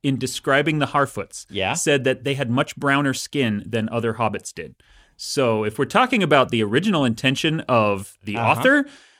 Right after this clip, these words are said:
Speaker 1: Nori is the one who is
Speaker 2: Out of place?
Speaker 1: out of place.
Speaker 2: Interesting.
Speaker 1: All of the black and brown-skinned hobbits, the Harfoots,
Speaker 2: Mm-hmm.
Speaker 1: they're exactly how Tolkien described them, you know, in the one sentence he used to describe them.
Speaker 2: Mm-hmm.
Speaker 1: But that's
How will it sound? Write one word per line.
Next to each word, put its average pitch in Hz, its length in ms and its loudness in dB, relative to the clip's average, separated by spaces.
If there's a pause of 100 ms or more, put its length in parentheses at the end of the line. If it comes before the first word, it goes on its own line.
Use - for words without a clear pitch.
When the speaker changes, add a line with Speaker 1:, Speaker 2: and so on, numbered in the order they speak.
(160)
Speaker 1:
Nori 139 520 8
is 104 220 2
the 123 100 0
one 98 480 0 (140)
who 117 260 -2
is 95 360 -6
Speaker 2:
Out 120 140 -2
of 113 80 -4
place? 131 260 -4
Speaker 1:
out 123 140 2
of 110 120 -8
place. - 300 -4
Speaker 2:
Interesting. 247 600 -4
Speaker 1:
All 151 200 4
of 156 120 0
the 123 100 0
black 117 400 0
and 117 200 -4
brown-skinned 110 840 -4 (360)
hobbits, 123 520 -6
the 104 80 -16
Harfoots, 120 540 -4
Speaker 2:
Mm-hmm. - 60 -20 (300)
Speaker 1:
they're 143 400 0
exactly 123 960 -2
how 131 460 2
Tolkien 151 520 -4
described 175 400 0
them, 95 180 -4
you 147 80 2
know, 143 140 4
in 175 140 2
the 143 80 6
one 123 320 4
sentence 120 460 2
he 117 80 0
used 104 320 0
to 104 60 -8
describe 220 440 2
them. 101 160 -4 (220)
Speaker 2:
Mm-hmm. 104 160 -8
Speaker 1:
But 135 120 0
that's 151 380 -2